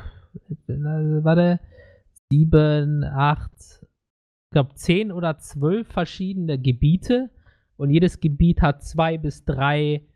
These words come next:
unterschiedliche Zeitzyklen, wo man durchfahren kann. Also,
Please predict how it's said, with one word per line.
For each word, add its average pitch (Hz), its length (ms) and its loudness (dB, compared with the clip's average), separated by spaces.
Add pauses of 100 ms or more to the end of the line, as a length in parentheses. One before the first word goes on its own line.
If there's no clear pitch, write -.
(440)
unterschiedliche 147 720 -2
Zeitzyklen, 127 1120 -4 (840)
wo 127 80 2
man 120 400 2
durchfahren 123 540 2
kann. 113 340 -2 (100)
Also, 143 380 2